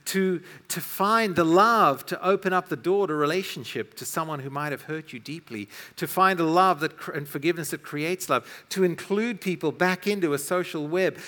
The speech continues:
And where are you gonna find the power to pay the price that, that it's gonna cost you to forgive others?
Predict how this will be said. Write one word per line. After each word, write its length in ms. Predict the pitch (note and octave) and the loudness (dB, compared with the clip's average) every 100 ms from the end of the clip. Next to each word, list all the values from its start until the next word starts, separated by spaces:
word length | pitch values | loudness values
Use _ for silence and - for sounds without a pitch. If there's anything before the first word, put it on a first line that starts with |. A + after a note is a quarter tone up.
| - F#3 | -8 -2
And 160 | F#3 | 2
where 200 | G#3+ B3+ | 4 4
are 80 | C4+ | 2
you 140 | A3 | -2
gonna 220 | F#3+ G3 F3+ | -2 -2 -2
find 460 | - G#3 G#3+ G3 | -2 0 0 0
the 60 | F3+ | -4
power 520 | - - A#3+ A#3 F3+ | -4 2 4 6 2
to 80 | E3 | 0
pay 300 | - A3+ A3+ | -2 0 2
the 80 | F#3 | 0
price 680 | - A3 G#3 C3 - - - - - | 0 4 4 2 -2 -6 -12 -18 -6
that, 180 | E3 E3+ _ _ | -6 -6 _ _
that 180 | E3+ E3+ | -8 -6
it's 140 | F3 | -6
gonna 200 | - G3 | -6 -6
cost 500 | F3+ - A3 - - | -6 -8 -8 -10 -12
you 180 | A2+ F#2 F2 - _ _ _ _ | -14 -14 -16 -20 _ _ _ _
to 80 | C#3 | -14
forgive 340 | - C#3 E3 | -10 -8 -6
others? 580 | F3 F3 G2 G2 - - | -6 -10 -12 -12 -14 -16